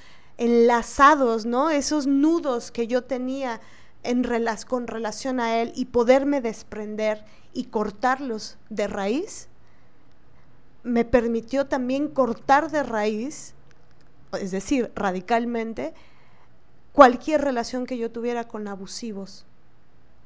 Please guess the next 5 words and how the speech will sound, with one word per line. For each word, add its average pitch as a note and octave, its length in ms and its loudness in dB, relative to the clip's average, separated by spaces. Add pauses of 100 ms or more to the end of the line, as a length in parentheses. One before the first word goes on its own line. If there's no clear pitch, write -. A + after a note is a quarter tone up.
(340)
y A#3 60 -4
algunas G#3 440 -4
abusivas. F#3+ 680 -12 (3500)
Entonces, A#3+ 800 0 (720)
claro, A#3 420 0